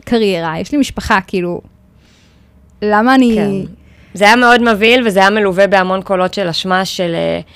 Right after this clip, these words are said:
Speaker 2: "את לא מוקירה תודה על כלום, תראי איזה חיים יש לך." ובאמת, יש לי חיים מדהימים, ואני, אני יודעת את זה ומוקירה תודה, אבל זה פשוט לא הספיק לי, ו-, וגם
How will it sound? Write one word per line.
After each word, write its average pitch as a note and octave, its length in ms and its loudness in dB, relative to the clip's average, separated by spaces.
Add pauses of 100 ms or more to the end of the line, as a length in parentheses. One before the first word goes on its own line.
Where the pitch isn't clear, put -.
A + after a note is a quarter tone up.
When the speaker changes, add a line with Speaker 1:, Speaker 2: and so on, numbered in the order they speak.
(300)
Speaker 2:
"את - 100 -12
לא F3+ 100 0
מוקירה E3+ 340 -2
תודה A#3 260 2
על B3+ 100 2
כלום, A3 420 -4
תראי F3 180 -6
איזה E3 140 -6
חיים G#3+ 340 -2
יש G3 200 -4
לך." E3+ 400 -4 (300)
ובאמת, G3+ 360 4
יש G#3 120 -4
לי G3 60 -6
חיים F3+ 240 -2
מדהימים, F3 440 -4
ואני, D#3+ 400 -4
אני D#3+ 200 -8
יודעת F3 340 -4
את E3 60 -10
זה E3+ 120 -8
ומוקירה D#3+ 520 -6
תודה, F3 380 -6
אבל D3+ 320 -8 (960)
זה F#3 120 -4
פשוט C#4 360 0
לא A3+ 100 4
הספיק G#3 380 -2
לי, D#3+ 220 -6
ו-, D#3 540 -2
וגם D#3+ 500 -8